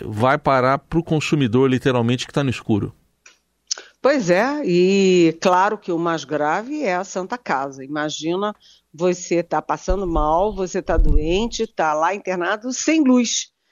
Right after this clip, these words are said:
Speaker 2: É, e gerador não dura pra sempre, né? O gerador tem uma vida, ah, útil, digamos assim, a cada vez muito curta.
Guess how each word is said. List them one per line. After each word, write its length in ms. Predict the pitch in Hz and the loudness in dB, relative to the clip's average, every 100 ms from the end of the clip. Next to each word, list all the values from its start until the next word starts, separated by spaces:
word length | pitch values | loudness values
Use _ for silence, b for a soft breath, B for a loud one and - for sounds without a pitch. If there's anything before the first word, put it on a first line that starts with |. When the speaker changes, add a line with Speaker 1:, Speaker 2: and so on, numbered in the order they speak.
| _ _ _ | _ _ _
Speaker 2:
É, 720 | 185 180 180 175 170 170 170 175 | 0 2 2 2 2 2 2 2
e 100 | 202 | 2
gerador 680 | 190 214 202 185 175 196 269 | 2 2 2 0 0 0 0
não 200 | 339 453 | 0 0
dura 240 | 359 392 | 2 0
pra 160 | - 453 | 0 -2
sempre, 480 | - 220 214 196 170 | 0 -2 0 -2 -2
né? 160 | 190 | -2
O 60 | 196 | -2
gerador 460 | 185 180 175 180 208 | -2 -4 -2 -4 -2
tem 240 | 254 262 | 0 0
uma 180 | 226 202 | 0 0
vida, 400 | 196 185 165 147 B B B - | 0 0 0 -2 B B B -2
ah, 420 | 170 160 151 143 - | 0 2 2 -2 2
útil, 400 | 247 277 - 170 | 2 2 -2 -2
digamos 520 | 147 156 160 160 160 | 0 2 2 2 0
assim, 340 | 160 - 160 | -2 -2 0
a 80 | 151 | 0
cada 320 | 156 156 156 | -2 -4 -2
vez 440 | 180 170 165 202 - B B _ | 0 2 2 0 -6 B B _
muito 380 | 214 220 214 302 | 2 2 2 0
curta. 680 | 370 330 - - 165 147 | 4 2 0 0 0 0